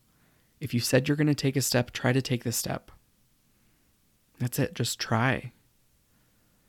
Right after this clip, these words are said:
I know something for me that has been really difficult, I guess, in my life, for lack of a better word, and this is a, this was a detrimental thought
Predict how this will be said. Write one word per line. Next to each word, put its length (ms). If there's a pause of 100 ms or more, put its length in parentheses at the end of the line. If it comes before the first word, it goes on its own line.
(580)
I 80
know 500 (100)
something 420
for 160
me 440 (920)
that 140
has 160
been 180
really 500 (1080)
difficult, 600
I 60
guess, 260
in 120
my 140
life, 300
for 300
lack 280
of 40
a 80
better 240
word, 420 (880)
and 400 (360)
this 260
is 140
a, 220 (100)
this 400
was 180
a 60
detrimental 800
thought 640